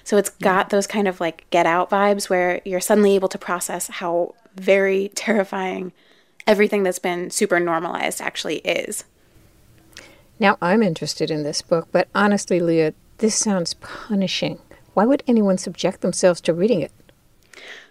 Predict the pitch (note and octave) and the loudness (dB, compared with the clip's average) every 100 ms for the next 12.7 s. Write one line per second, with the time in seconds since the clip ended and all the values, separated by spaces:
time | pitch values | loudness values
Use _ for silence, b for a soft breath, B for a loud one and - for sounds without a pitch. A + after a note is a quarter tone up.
0 | B A3 F#3 - - - - F#3+ F#3+ G3 | B -4 -4 -6 -2 -2 0 2 2 2
1 | G#3 G#3 - _ _ _ _ _ _ _ | 2 -2 -6 _ _ _ _ _ _ _
2 | _ - F#3+ G#3 F#3 F3 E3+ F#3 F3+ G3 | _ 2 2 2 -2 -2 -2 0 0 -2
3 | - A#3+ G3 - A#3 - C4 C4 B3+ G#3 | 2 4 4 2 0 2 2 4 2 2
4 | G#3+ - G3+ F#3+ - F3+ F#3 F3 F3 E3 | -2 0 0 0 0 -2 -2 -2 -2 -4
5 | G3+ _ - G3 F#3 - F#3+ G3+ - A#3 | -8 _ -2 0 0 0 -4 -4 -4 -6
6 | - G#3 - G#3+ G#3 G3+ G#3+ G3+ G3 A#3 | -2 -2 2 2 4 2 -2 -2 2 4
7 | A3+ G3+ G3+ G3+ - B B B - F3 | 4 4 2 -2 -8 B B B -8 -6
8 | - G3+ B3 B3+ B3 A3+ F#3+ F3+ - - | -2 0 2 2 2 2 0 -2 -4 -6
9 | F#3 - - A#3 - A3 A3 G3+ - F#3 | -8 -8 -2 -2 0 -2 -2 -2 -2 0
10 | F#3 F3+ F#3 E3 E3 - - E3+ F3 E3+ | 0 -2 -2 -2 -4 -4 -2 -2 -2 -2
11 | - E3 - F3 F3 F3 F3+ - F#3 F#3 | 0 0 0 -4 -2 -2 -2 -6 -6 -6
12 | - E3+ - - - F#3 | -6 -6 -6 -6 -4 -4